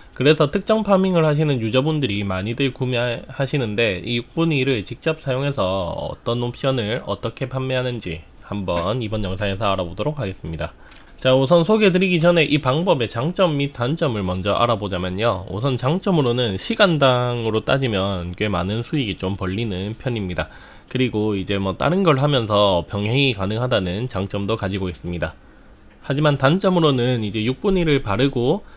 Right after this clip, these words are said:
정렬하는 거, 그 생각보다 되게 귀찮고요. 그리고 이제 티에프티를 사용하실 줄 알아야지 아마 판매하시는데 훨씬 수월하실 거예요. 그렇기 때문에 티에프티는 꼭 어떻게 사용하는지 숙지를 하시는 게 좋을 것 같습니다.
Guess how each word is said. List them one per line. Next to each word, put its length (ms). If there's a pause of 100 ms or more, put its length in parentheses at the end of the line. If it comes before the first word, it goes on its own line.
(160)
정렬하는 640
거, 320
그 140
생각보다 500
되게 220
귀찮고요. 600 (300)
그리고 380
이제 220
티에프티를 880
사용하실 580 (160)
줄 300
알아야지 420
아마 180
판매하시는데 880
훨씬 440
수월하실 500
거예요. 300
그렇기 240
때문에 260
티에프티는 920 (400)
꼭 260
어떻게 640
사용하는지 680
숙지를 440
하시는 300
게 140
좋을 180
것 80
같습니다. 440